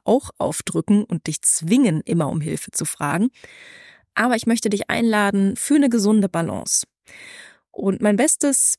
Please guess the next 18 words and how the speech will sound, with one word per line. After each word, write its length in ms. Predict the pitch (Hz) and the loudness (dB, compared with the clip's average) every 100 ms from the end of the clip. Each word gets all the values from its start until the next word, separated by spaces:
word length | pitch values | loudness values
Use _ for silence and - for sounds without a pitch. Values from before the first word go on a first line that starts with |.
| - | -4
Beispiel, 440 | 170 190 - 196 | -2 -2 -2 -4
meine 200 | 170 165 | -4 -2
beste 260 | 196 - 226 | -2 0 0
Lehrerin 420 | 214 175 156 160 | 2 0 -2 -2
in 100 | 170 | 0
diesem 220 | 208 214 | 2 0
Fall 320 | - 180 180 - | 0 -2 -2 0
ist 260 | 185 - | 0 0
meine 360 | 175 165 160 - | -2 -2 -2 -4
jüngere 580 | - 185 170 160 151 151 - _ - | -2 0 0 0 -4 -6 -12 _ -2
Tochter, 500 | 196 - 294 311 339 208 - | -2 0 0 0 0 -6 -4
die 200 | 170 165 | -4 -4
ist 320 | - 160 - | -6 -6 -6
gerade 320 | - 165 180 | -4 -4 -2
zwei. 400 | - - 143 - _ _ _ _ _ _ _ _ _ _ _ - | -2 -2 -4 -8 _ _ _ _ _ _ _ _ _ _ _ -2
Und 180 | 226 269 | 0 2
die 80 | |
ist 280 | 294 - - | 2 2 -2